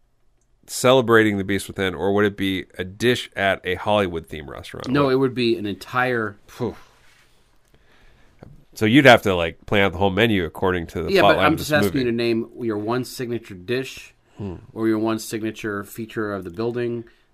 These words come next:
Speaker 2: There's gonna be one thing that's the hook or whatever, or the, or what would, would be the main contribution that you would think of. By the way, I would eat, I would totally eat at this place.
Speaker 1: Of course you would. Be a staple.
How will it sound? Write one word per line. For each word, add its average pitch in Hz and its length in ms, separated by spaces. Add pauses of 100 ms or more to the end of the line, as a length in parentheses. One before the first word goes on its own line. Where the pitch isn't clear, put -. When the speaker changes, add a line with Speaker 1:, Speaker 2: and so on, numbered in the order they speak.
(100)
Speaker 2:
There's 113 180
gonna 123 120
be 107 80
one 131 280
thing 131 220
that's 101 200
the 92 100
hook - 420
or 98 100
whatever, 90 380
or 92 60
the, 95 80
or 104 200
what 101 220
would, 92 220 (320)
would 95 200
be 87 200
the 80 100
main 90 240
contribution 80 720
that 73 80
you 73 100
would 73 160
think 73 220
of. - 280 (2750)
By 120 200
the 117 80
way, 113 160
I 98 120
would 92 120
eat, 87 220 (460)
I 82 40
would 76 160
totally 78 300
eat - 160
at - 80
this - 160
place. - 460 (360)
Speaker 1:
Of - 120
course - 280
you 87 140
would. 69 240 (600)
Be - 100
a - 20
staple. - 560